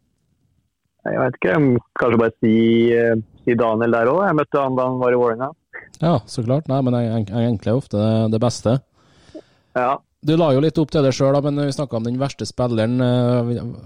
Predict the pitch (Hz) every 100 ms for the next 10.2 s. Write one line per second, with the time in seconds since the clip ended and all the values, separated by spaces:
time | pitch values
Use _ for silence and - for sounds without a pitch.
0 | 123 - - 127 135 139 139 151 143 139
1 | 139 131 139 147 147 156 165 123 110 107
2 | 117 120 - - 131 123 117 131 117 110
3 | 117 107 127 113 - 107 107 - 110 -
4 | - _ _ _ _ _ _ _ _ _
5 | _ _ _ _ _ - 160 170 170 170
6 | 170 147 127 143 131 127 127 123 120 110
7 | - _ _ - 131 127 123 123 123 123
8 | 120 117 110 _ _ _ _ _ - 170
9 | - - 123 127 131 127 - 143 156 165
10 | -